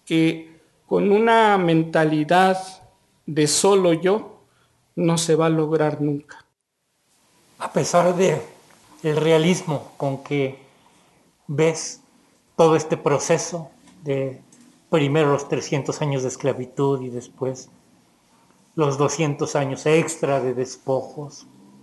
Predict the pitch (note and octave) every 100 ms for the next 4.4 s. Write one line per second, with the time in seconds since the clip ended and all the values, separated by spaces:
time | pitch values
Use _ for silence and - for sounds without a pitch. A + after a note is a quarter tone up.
0 | _ _ _ _ _ _ _ _ _ _
1 | _ - - - F3 G#3+ A#3 A3 G#3+ -
2 | D#3 D3 - - - - - D#3+ C#3+ D3+
3 | F3 F3+ F3+ F#3+ G#3 - D3+ C#3 C#3 C3
4 | D#3+ D#3+ E3 F3